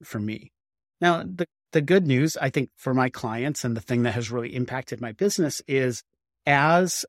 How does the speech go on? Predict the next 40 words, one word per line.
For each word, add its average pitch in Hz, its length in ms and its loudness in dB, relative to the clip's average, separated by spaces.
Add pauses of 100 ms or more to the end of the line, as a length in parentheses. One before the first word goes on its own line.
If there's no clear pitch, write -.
(100)
I 127 640 4 (400)
started 135 280 0
to 123 60 -6
pay 131 160 -2
attention 120 540 -6 (300)
to 117 320 -4
accounting 113 420 -6
firms, - 440 -12 (280)
there's 143 120 0
this 175 140 2
nice 202 220 4
idea. 147 340 0
If 123 140 -8
you 180 360 0
give 160 520 4 (340)
a 139 120 2
market 135 580 2
attention, 139 560 -2
you 143 340 2
will 139 260 4
get 120 340 0
attention 107 500 -6
back, - 100 -12 (540)
even 180 260 4
if 165 140 2
you 135 140 0
don't 123 320 -2
have 113 240 -6
a 113 80 -6
unique 107 400 -8 (120)
approach. - 560 -12 (260)
And 123 160 -2
so 147 120 2
as 143 200 0
I 160 160 0
started 196 320 0
to 135 80 0
give 131 340 0
attention 113 500 -8
to 120 480 -4